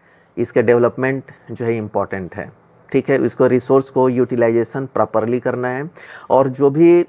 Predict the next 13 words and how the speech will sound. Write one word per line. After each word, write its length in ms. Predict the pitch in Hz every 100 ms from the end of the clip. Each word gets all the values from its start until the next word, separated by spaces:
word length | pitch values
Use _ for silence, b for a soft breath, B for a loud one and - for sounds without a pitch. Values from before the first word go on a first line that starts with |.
| -
रिसोर्सेज 580 | 135 127 127 117 135 127
हमारा 520 | 120 110 107 107 107 - -
है 340 | 127 107 147 b b b
उसको 260 | 127 123 127
हम 180 | 127 127
यूटिलाइज 500 | 127 120 113 143 -
करेंगे 340 | 120 117 123
तभी 280 | 120 113 131
जो 100 | 123
है 80 | 117
उस 160 | 113 110
रीजन 360 | 104 101 113
का 240 | 101 131